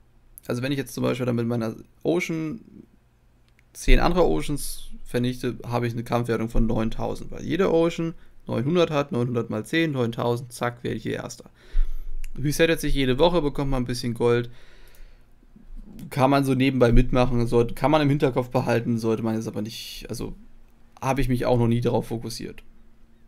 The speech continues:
Gibt's noch das Journal, hier seht ihr eure angenommenen Missionen und Operationen, ist ein ausgegrautes Fenster.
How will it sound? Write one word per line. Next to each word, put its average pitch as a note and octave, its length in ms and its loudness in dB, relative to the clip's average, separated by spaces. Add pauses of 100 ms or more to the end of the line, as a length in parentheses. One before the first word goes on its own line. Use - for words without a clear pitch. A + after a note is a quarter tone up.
(800)
Gibt's - 220 -12
noch B2+ 80 -2
das A#2+ 200 -2
Journal, C3+ 360 0
hier B2+ 100 -4
seht B2 160 -2
ihr A#2 80 -4
eure A#2 160 -4
angenommenen C3 440 -2
Missionen A#2+ 520 -4 (160)
und A#2+ 180 -6
Operationen, A#2 760 -6
ist A#2+ 160 -10
ein - 140 -8
ausgegrautes - 600 -8
Fenster. - 400 -10